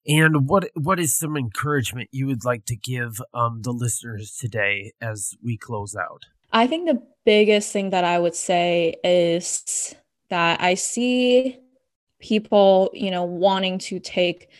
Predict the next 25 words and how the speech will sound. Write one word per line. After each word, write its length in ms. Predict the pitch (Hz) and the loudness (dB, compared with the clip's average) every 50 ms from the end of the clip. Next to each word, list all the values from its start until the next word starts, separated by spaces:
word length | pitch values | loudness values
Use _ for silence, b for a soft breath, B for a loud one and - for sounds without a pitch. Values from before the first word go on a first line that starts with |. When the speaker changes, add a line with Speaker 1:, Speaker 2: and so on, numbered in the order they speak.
| b b b b b b b b b _ - | b b b b b b b b b _ 2
Speaker 2:
the 60 | 220 | 4
next 340 | 214 214 208 196 190 196 - | 4 6 6 4 4 2 -2
step 240 | - - 190 185 - | -4 -2 -2 -2 -2
in 80 | 202 190 | -4 -4
their 180 | 185 180 180 | -2 -2 0
life. 300 | 180 175 175 170 185 180 | 0 2 2 2 0 0
Maybe 280 | 196 190 185 185 185 185 | -2 -2 0 0 2 0
it's 140 | 180 180 - | 0 -2 -2
starting 360 | - 185 175 175 175 170 170 | -2 -2 -2 -2 -2 -4 -6
a 40 | 170 | -6
new 140 | 170 165 | -6 -4
business. 440 | 165 175 165 165 160 - 160 165 - | -2 -2 -2 -2 -2 -6 -10 -8 -6
Maybe 240 | - 202 202 214 240 | -4 -2 0 0 0
it's 120 | 262 254 | 0 0
starting 280 | - 254 262 269 285 285 | -2 -2 -2 0 0 -2
a 40 | 269 | -2
podcast. 600 | 269 - 311 277 277 - - - - 170 - - | -4 -4 -6 -6 -6 -4 -4 -4 -4 -4 -4 -4
People 340 | - 208 196 208 202 202 196 | -4 -2 0 2 2 2 2
want 340 | 190 180 185 175 170 - 202 | 2 2 2 2 0 -2 -4
to 120 | - 202 180 | -4 -4 -2
do 300 | 170 - 185 175 175 175 | 0 0 0 0 2 0
a 120 | - 196 | 2 2
lot 240 | 202 208 208 214 220 | 4 4 4 4 4
of 120 | 226 233 | 2 0
things, 520 | - - 262 269 269 269 294 302 - - | 0 0 2 2 2 2 0 -2 -4 -10